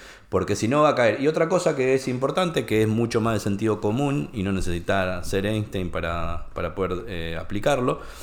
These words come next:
es si no confías en esa inversión, no lo hagas.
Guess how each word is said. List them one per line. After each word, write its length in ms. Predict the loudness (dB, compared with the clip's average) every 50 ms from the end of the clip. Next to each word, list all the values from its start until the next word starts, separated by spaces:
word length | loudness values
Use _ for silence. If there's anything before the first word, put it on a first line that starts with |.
| -16 -4 2
es 340 | 4 4 4 4 0 -10 -12 -12 -12 -12 -10
si 260 | -8 -4 -2 2 2
no 180 | 4 4 4 4
confías 380 | 2 2 2 4 4 4 4 4
en 140 | 0 0
esa 160 | 0 0 0 0
inversión, 480 | 0 2 0 2 2 2 0 0 2
no 100 | 2 2
lo 160 | 4 4 6
hagas. 440 | 4 4 2 0 -2 -4 -6 -12 -16